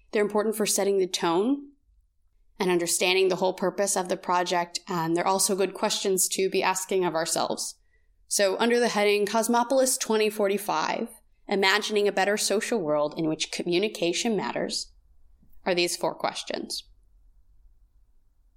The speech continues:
What if we treated our relationships with people as if they mattered? What if we took communication seriously as the essential process in which we create our social worlds?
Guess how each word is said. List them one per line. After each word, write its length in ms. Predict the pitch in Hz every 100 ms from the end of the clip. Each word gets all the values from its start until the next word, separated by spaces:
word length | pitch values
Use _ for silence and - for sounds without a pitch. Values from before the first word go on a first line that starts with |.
| _ _ -
What 180 | - 254
if 160 | 302 302
we 100 | 302
treated 400 | 294 220 202 196
our 140 | 185 190
relationships 840 | 190 180 170 180 170 175 170 -
with 160 | 185
people 460 | - 170 165 160 156
as 220 | 175 165 -
if 220 | 175 -
they 200 | 202 170
mattered? 460 | 156 151 - - - _ _ _ _ _ - - - -
What 200 | 185 202
if 300 | 196 - 214
we 80 |
took 240 | 208 202 -
communication 760 | - 196 190 202 202 196 226
seriously 840 | 220 - 175 160 175 - 170 170 - _ _
as 160 | - 214
the 100 | 208
essential 520 | 196 - 202 208 240
process 640 | 233 - 196 - 190 180 -
in 160 | 185
which 220 | 180 180
we 180 | 180 196
create 480 | 190 - 214 185 175
our 140 | 185 180
social 500 | - 165 160 - 156
worlds? 600 | 151 147 - - -